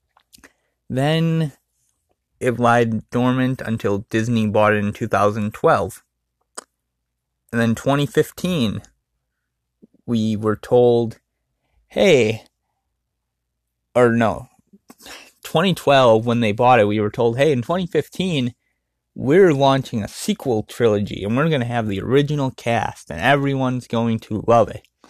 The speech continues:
The Force Awakens came out. Came close to box office records. Well, it broke the domestic,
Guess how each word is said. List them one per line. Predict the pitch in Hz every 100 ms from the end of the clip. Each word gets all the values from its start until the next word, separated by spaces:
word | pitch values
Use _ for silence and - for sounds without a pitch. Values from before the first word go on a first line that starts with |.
| _ _ _ _ _ - _
The | 135 120
Force | 143 139 147
Awakens | 143 135 110 101
came | - 104 98
out. | 92 - _ _ _ _ _ _ -
Came | 160 180
close | - 208 185 - - _ -
to | 117
box | 110 104 -
office | 104 101 101 -
records. | 101 - 85 92 - - _ -
Well, | 120 104 -
it | 117 -
broke | 151 147
the | 143
domestic, | 127 120 110 104 - 107 104 -